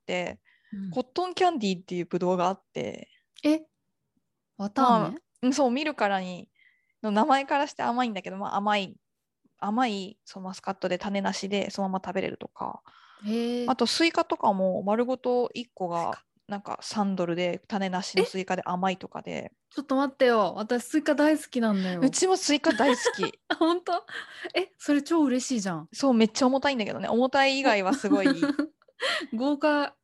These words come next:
Speaker 2: 食べできるじゃん。
Speaker 1: あ、そうそうそう。
Speaker 2: 分で。
Speaker 1: だから半分食べても全然いいぐらい。
Speaker 2: えー。
Speaker 1: 本当に安くて。で、なんだっけな。で、調子乗ってたのね。まあ、失敗しなくて、今まで。
Speaker 2: うん。
Speaker 1: けど、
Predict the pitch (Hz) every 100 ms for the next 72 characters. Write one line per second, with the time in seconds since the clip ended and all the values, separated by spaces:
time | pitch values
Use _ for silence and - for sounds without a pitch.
0 | - 269 262 247 240 262 220 175 165 208
1 | _ 320 359 440 392 403 - 330 294 233
2 | 254 269 277 262 240 214 208 196 214 208
3 | 214 214 208 - 233 233 240 208 294 339
4 | 330 320 359 370 349 339 - 247 - 208
5 | 196 - _ - - _ _ _ 311 330
6 | 330 320 302 - _ _ - 277 247 208
7 | 190 208 - _ _ _ 269 359 392 415
8 | 381 _ 359 240 180 196 220 220 147 -
9 | - - 254 247 247 240 - - - 202
10 | 190 - - - _ _ _ 233 220 196
11 | - _ _ _ - 330 294 233 -